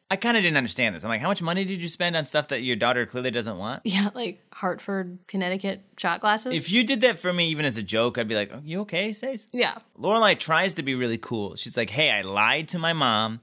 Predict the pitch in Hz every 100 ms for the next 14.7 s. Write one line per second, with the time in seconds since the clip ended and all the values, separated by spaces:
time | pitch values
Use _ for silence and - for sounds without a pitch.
0 | - - 131 110 117 127 139 135 131 131
1 | 127 90 90 - 101 127 156 139 - 110
2 | 123 110 131 156 - 214 233 170 120 113
3 | 147 - 196 220 190 185 - 135 190 185
4 | 147 147 139 131 160 202 147 147 170 139
5 | 143 156 131 131 139 147 - 139 160 175
6 | 208 196 69 98 104 123 117 - 123 127
7 | 120 139 139 135 - 165 139 85 - 156
8 | 220 254 196 156 135 143 110 117 127 101
9 | 90 104 95 85 - 50 - 90 - -
10 | - 147 107 87 67 - - 240 277 294
11 | 311 294 254 220 202 190 180 185 175 180
12 | 185 170 165 180 170 170 160 151 165 156
13 | 156 160 165 165 165 160 160 175 - 196
14 | 208 302 370 392 403 480